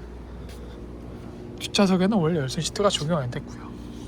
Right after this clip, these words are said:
그리고 요 루비콘 같은 경우에 레터링 테두리가 이렇게 빨간색으로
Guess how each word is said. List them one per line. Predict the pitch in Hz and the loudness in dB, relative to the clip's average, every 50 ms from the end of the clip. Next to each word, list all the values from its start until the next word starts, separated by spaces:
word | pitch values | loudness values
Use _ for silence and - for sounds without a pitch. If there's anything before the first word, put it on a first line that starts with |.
| - - - - - - - - - - - - - - - - - - - - - - - - - - - - - - - - - - - - - - - - - - - - - - - - - - - - - - - - - - - | -10 -12 -12 -12 -12 -12 -12 -12 -12 -12 -12 -12 -12 -12 -12 -12 -12 -12 -12 -12 -12 -12 -10 -10 -10 -10 -10 -10 -12 -12 -12 -12 -12 -12 -12 -12 -10 -10 -10 -10 -10 -10 -10 -12 -12 -12 -12 -12 -12 -12 -12 -12 -12 -12 -12 -12 -12 -10 -6
그리고 | 147 156 165 - 226 226 208 | -4 -4 -2 -2 -2 0 0
요 | 170 151 143 139 - - - | 2 2 0 0 -2 -4 -4
루비콘 | - 160 165 185 - - 185 160 | -2 0 0 0 0 0 0 0
같은 | 151 147 - 165 156 | 0 0 -2 -2 0
경우에 | 147 143 143 160 170 | 0 0 2 0 0
레터링 | 156 139 143 139 - - 175 151 151 147 139 135 - - - - - - - - - - - - - - - - - - - - - | 0 0 -2 -2 -2 -2 0 0 2 2 0 -2 -4 -6 -10 -14 -14 -14 -14 -14 -14 -14 -12 -12 -12 -12 -12 -12 -12 -12 -12 -10 -8
테두리가 | - - 190 226 208 175 147 147 | -6 -4 -2 0 2 2 2 2
이렇게 | 127 - - - | 0 -2 -4 0
빨간색으로 | - 202 226 247 233 208 180 165 147 151 165 220 | 2 4 4 4 4 4 4 2 2 2 0 0